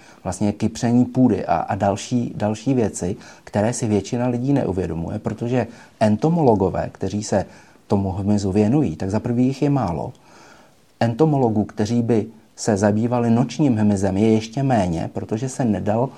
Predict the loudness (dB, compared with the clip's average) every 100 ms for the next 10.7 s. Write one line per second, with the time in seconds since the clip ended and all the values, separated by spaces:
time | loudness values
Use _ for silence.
0 | -12 -2 0 0 -2 -4 -4 -6 -4 -2
1 | 0 0 -2 -6 -12 -20 -20 -20 -12 -8
2 | -4 -2 -2 -4 -2 0 2 0 0 0
3 | 2 2 0 -4 -6 -6 -10 -18 -16 -4
4 | -2 -2 -2 -4 -2 0 0 0 0 0
5 | 0 0 -2 0 0 -2 -6 -8 -8 -6
6 | -4 -2 0 -2 -10 -20 -20 -20 -10 -2
7 | -2 -2 -2 -2 -2 0 0 0 -2 -4
8 | -6 -6 -6 -4 -4 -2 -2 -2 -2 -4
9 | -6 -4 -4 -4 -8 -10 -8 -6 -2 2
10 | 4 2 0 -6 -10 -12